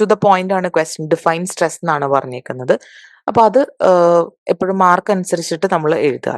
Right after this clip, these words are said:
ട്ടോ. So ഇത് ജൂൺ ട്വന്റി ടു സൈക്കിളിലാണ് ഈ ഒരു ക്വസ്റ്റ്യൻ ചോദിച്ചേക്കുന്നത്. അപ്പൊ ഇങ്ങനെ ഇതിൽ പല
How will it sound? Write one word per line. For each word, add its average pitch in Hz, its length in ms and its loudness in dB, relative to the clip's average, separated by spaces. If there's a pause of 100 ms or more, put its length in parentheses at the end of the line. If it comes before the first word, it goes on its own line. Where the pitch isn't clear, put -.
ട്ടോ. 175 80 0 (440)
So - 40 0 (120)
ഇത് 190 140 4 (260)
ജൂൺ 185 280 2
ട്വന്റി 180 320 0 (160)
ടു 190 80 2 (500)
സൈക്കിളിലാണ് 160 640 0 (140)
ഈ - 100 -4
ഒരു 160 140 2
ക്വസ്റ്റ്യൻ 160 380 -4
ചോദിച്ചേക്കുന്നത്. 131 600 -6 (240)
അപ്പൊ - 160 0
ഇങ്ങനെ 240 240 0 (220)
ഇതിൽ 240 140 4 (140)
പല 208 140 4